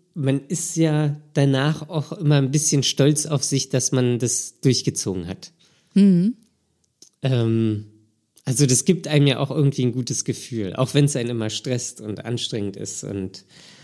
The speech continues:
Speaker 1: ja.
Speaker 2: Mhm. Ja, cool.
Speaker 1: Das macht, da macht natürlich auch <clears throat> die Dosis das Gift. Also man, ich würd jetzt auch kein Experiment machen, wo ich irgendwie fünf Tage mit wildfremden Menschen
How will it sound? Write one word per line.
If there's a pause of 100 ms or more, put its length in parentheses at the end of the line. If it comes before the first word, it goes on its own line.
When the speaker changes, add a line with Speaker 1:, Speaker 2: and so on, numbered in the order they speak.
(200)
Speaker 1:
ja. (480)
Speaker 2:
Mhm. (1120)
Ja, (140)
cool.
Speaker 1:
Das
macht,
da
macht
natürlich
auch (680)
<clears throat>
die
Dosis
das
Gift.
Also
man, (600)
ich
würd
jetzt
auch
kein
Experiment
machen,
wo
ich
irgendwie
fünf
Tage
mit
wildfremden
Menschen